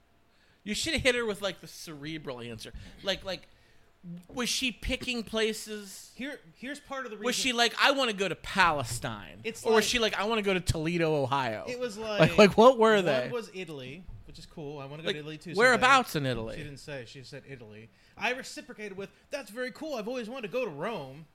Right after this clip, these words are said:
Speaker 2: I didn't get anything back after that. The other place was Texas.
Speaker 1: Oh,
Speaker 2: Ten-
Speaker 1: Texas.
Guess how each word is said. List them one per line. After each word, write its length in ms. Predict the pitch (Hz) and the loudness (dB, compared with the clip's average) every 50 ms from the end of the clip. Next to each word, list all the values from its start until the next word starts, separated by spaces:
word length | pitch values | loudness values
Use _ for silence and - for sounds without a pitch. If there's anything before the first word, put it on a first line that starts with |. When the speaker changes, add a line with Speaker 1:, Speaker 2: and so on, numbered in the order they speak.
| _ | _
Speaker 2:
I 40 | 147 | -14
didn't 160 | 147 156 156 | -14 -12 -12
get 100 | 147 151 147 | -10 -12 -12
anything 220 | 147 139 139 127 | -12 -12 -14 -14
back 240 | 131 135 123 123 - | -12 -12 -12 -12 -14
after 220 | 113 113 - - - | -16 -18 -16 -14 -12
that. 160 | 117 113 113 117 117 - - - - - - - - - - - - _ - | -10 -10 -10 -10 -10 -12 -16 -18 -20 -20 -20 -20 -20 -20 -20 -20 -20 _ -14
The 100 | 147 170 | -10 -8
other 140 | 190 214 233 | -8 -8 -8
place 420 | - 226 226 208 196 - - - 143 151 | -8 -8 -8 -8 -8 -10 -14 -16 -18 -16
was 380 | 156 160 160 156 151 143 - - - | -12 -10 -10 -10 -10 -10 -14 -12 -10
Texas. 680 | - 180 175 - - - 240 240 - - - - - - _ _ _ _ _ _ _ _ _ _ _ _ _ _ _ - | -8 -8 -8 -10 -10 -10 -10 -10 -10 -12 -14 -16 -18 -20 _ _ _ _ _ _ _ _ _ _ _ _ _ _ _ 2
Speaker 1:
Oh, 160 | 190 233 220 | 4 4 6
Speaker 2:
Ten- 140 | 196 202 208 | 6 4 4
Speaker 1:
Texas. 440 | 208 254 240 - - 185 - - - | 4 4 4 2 -2 -6 -6 -8 -12